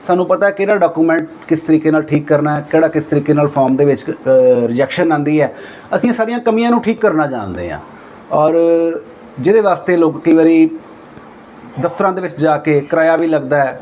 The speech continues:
ਖੱਜਲ ਖਰਾਬੀ ਹੁੰਦੀ ਹੈ। ਇਹ ਸਾਰੀਆਂ ਠੀਕ ਕਰਨ ਲਈ ਅਸੀਂ ਉਹਨਾਂ ਦੇ ਡੋਰ ਸਟੈਪ ਦੇ ਉੱਪਰ ਪੈਨਸ਼ਨਸ ਲਗਾਉਣੀਆਂ। ਇਹਦੇ ਵਾਸਤੇ ਜਿਹੜਾ ਸੋਸ਼ਲ ਵੈਲਫੇਅਰ ਡਿਪਾਰਟਮੈਂਟ ਹੈ ਪੰਜਾਬ ਸਰਕਾਰ ਦਾ, ਉਹਦੇ ਅਧਿਕਾਰੀ ਵੀ ਆਉਣਗੇ ਔਰ ਉਸ ਪੈਨਸ਼ਨ ਕੈਂਪ ਦੇ ਵਿੱਚ ਮੈਂ ਸਮਝਦਾ ਵਾਂ ਜਿੰਨੇ ਵੀ ਫਾਰਮ ਭਰੇ ਜਾਣਗੇ,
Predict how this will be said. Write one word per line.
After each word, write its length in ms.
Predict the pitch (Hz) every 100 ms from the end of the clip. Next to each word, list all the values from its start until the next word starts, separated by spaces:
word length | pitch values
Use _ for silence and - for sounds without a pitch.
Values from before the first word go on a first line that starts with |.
| -
ਖੱਜਲ 220 | - 160 175
ਖਰਾਬੀ 340 | 170 147 160
ਹੁੰਦੀ 280 | 151 135 131
ਹੈ। 140 | 127 -
ਇਹ 60 |
ਸਾਰੀਆਂ 260 | 160 190 208
ਠੀਕ 240 | 190 190
ਕਰਨ 180 | 190 185
ਲਈ 80 | 196
ਅਸੀਂ 180 | 202 202
ਉਹਨਾਂ 180 | 196
ਦੇ 60 | 214
ਡੋਰ 280 | 156 156 185
ਸਟੈਪ 320 | - 190 -
ਦੇ 80 | 185
ਉੱਪਰ 240 | 156 156
ਪੈਨਸ਼ਨਸ 440 | - 120 113 135 135
ਲਗਾਉਣੀਆਂ। 460 | 120 98 101 - - - -
ਇਹਦੇ 140 | 160 160
ਵਾਸਤੇ 220 | 156 156
ਜਿਹੜਾ 180 | 151 156
ਸੋਸ਼ਲ 340 | - 143 156
ਵੈਲਫੇਅਰ 340 | 143 131 123 135
ਡਿਪਾਰਟਮੈਂਟ 580 | 113 113 110 143 143
ਹੈ 60 | 143
ਪੰਜਾਬ 340 | 143 131 127
ਸਰਕਾਰ 360 | - 131 131 127
ਦਾ, 180 | 139 - - - -
ਉਹਦੇ 160 | 156 160
ਅਧਿਕਾਰੀ 340 | 165 160 131
ਵੀ 140 | 143
ਆਉਣਗੇ 340 | 143 131 135 160 - - - - -
ਔਰ 160 | 143 139 139 135 135 135
ਉਸ 160 | 160 151 -
ਪੈਨਸ਼ਨ 340 | 156 156 180
ਕੈਂਪ 260 | 175 185 202
ਦੇ 120 | 202
ਵਿੱਚ 200 | 139 107 - - 131
ਮੈਂ 120 | 135
ਸਮਝਦਾ 400 | 143 156 160 156
ਵਾਂ 120 | 170
ਜਿੰਨੇ 380 | 156 131 180 220
ਵੀ 100 | 220
ਫਾਰਮ 280 | 214 165 180
ਭਰੇ 240 | 175 147
ਜਾਣਗੇ, 420 | 151 143 123 120